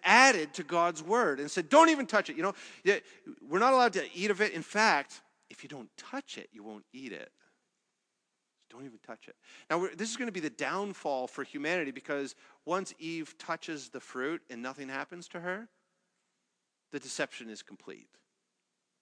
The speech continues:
Bad teaching. Legalism leads to the fall. But the serpent, verse four, said to the woman, "You will not die,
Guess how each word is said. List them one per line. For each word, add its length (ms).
Bad 240
teaching. 420
Legalism 680
leads 460
to 380
the 60
fall. 560
But 120
the 60
serpent, 500
verse 180
four, 300
said 240
to 60
the 80
woman, 380
"You 140
will 120
not 280
die, 600